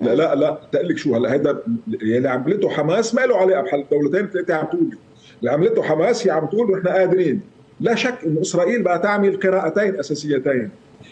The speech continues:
القراءة الأولى إنه هي طريقة استكبارها وإهمالها بطريقة تعاطيها مع م-، مع السلطة الفلسطينية خلت إنه يكون في منظمات مثل، مثل حماس وغير حماس موجودين وجهاد وغيرهم،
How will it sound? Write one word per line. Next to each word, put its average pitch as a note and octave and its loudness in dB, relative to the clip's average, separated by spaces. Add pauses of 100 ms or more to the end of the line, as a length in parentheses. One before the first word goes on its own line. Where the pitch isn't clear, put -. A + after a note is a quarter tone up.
(100)
القراءة F3+ 2
الأولى F#3+ 2 (120)
إنه D#3 0
هي G#3+ 0
طريقة F#3 0 (120)
استكبارها E3 0 (460)
وإهمالها F3 2
بطريقة E3 0
تعاطيها E3 2
مع C#3+ 0
م-، D#3 0
مع C#3+ -2
السلطة G#3 0
الفلسطينية E3 0 (460)
خلت B3+ 0
إنه F3 -4
يكون G#3 0
في F3+ -2 (260)
منظمات F3+ 0
مثل، G#3 0 (100)
مثل E3+ 2
حماس E3+ 0
وغير B3 4
حماس G3 0 (240)
موجودين F3 2
وجهاد E3 0
وغيرهم، D#3+ 2